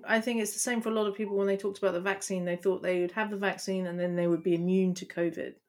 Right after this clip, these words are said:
It's not what it did. And in the same way, antivirals, antivirals are not a cure for a virus. They just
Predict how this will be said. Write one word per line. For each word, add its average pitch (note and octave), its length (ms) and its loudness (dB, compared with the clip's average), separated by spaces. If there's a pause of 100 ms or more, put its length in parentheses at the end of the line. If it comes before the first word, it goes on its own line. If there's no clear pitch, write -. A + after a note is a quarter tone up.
It's F#3 180 -2
not F3 120 0
what F3+ 140 6
it E3+ 120 0
did. E3 420 2 (480)
And F3+ 160 -2
in F3 100 -2
the F3 80 -2
same F#3 300 2
way, E3+ 400 2
antivirals, E3+ 720 -2 (180)
antivirals F3+ 560 0
are F3+ 60 -2
not E3+ 120 -2
a - 60 -8
cure F#3 360 4
for E3+ 180 -4
a F3 40 -6
virus. E3 400 -4
They D#3+ 160 -8
just - 460 -8